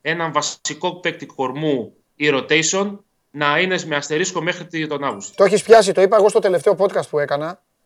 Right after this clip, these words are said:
Speaker 2: ε, ότι με-, λόγω κορονοϊού όλα έχουν μετακινηθεί και εκεί που θυμάστε τα παλιά χρόνια λέγαμε από πρώτη Ιούλη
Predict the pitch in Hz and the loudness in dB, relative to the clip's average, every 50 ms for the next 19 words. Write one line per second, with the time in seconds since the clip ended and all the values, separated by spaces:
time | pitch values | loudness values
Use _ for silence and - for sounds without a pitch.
0 | _ _ _ - 143 131 131 131 131 131 127 127 127 127 123 123 123 120 120 117 | _ _ _ -10 -6 -4 -2 -2 0 0 -2 -2 -2 -2 -4 -4 -6 -6 -8 -10
1 | 113 113 123 _ _ _ _ _ _ _ _ _ _ _ _ _ _ _ _ _ | -12 -14 -20 _ _ _ _ _ _ _ _ _ _ _ _ _ _ _ _ _
2 | _ _ _ _ _ - - - 156 139 - - 160 151 151 151 147 147 147 147 | _ _ _ _ _ -14 -8 -8 -8 -6 -6 -6 -4 -4 -2 -4 -4 -4 -4 -4
3 | 147 143 139 139 135 _ _ _ _ _ _ _ _ - _ - 180 190 - 202 | -6 -6 -8 -10 -12 _ _ _ _ _ _ _ _ -18 _ -6 -6 -6 -4 2
4 | 175 180 180 190 196 214 185 175 165 156 156 156 151 147 160 180 196 175 170 190 | 4 4 4 4 4 6 8 8 6 6 4 0 2 4 6 8 8 8 8 6
5 | 196 196 180 185 185 170 160 147 - 156 139 127 - - 151 165 - - _ _ | 6 4 2 2 -2 -2 -2 -4 -6 -8 -10 -10 -6 -4 -4 -4 -4 -6 _ _
6 | _ _ _ _ _ _ _ _ _ _ _ _ _ _ _ _ _ - 156 131 | _ _ _ _ _ _ _ _ _ _ _ _ _ _ _ _ _ -8 -6 -2
7 | 202 196 196 214 196 175 151 - 160 170 196 180 - - 160 - 160 180 - - | -2 0 2 2 2 2 2 -2 -2 -2 -2 -2 -2 -8 -6 -4 -2 -2 -2 -2
8 | 139 185 190 180 170 - 277 294 262 285 175 165 160 151 - - 151 - 185 196 | 0 -2 -2 -2 -2 -2 -2 -2 -2 -2 -2 -2 -4 -4 -4 -6 -4 -4 -2 -2
9 | 175 185 170 160 156 165 180 185 180 165 160 151 139 131 120 | 0 0 0 2 2 2 2 0 0 0 -2 -2 -2 -6 -10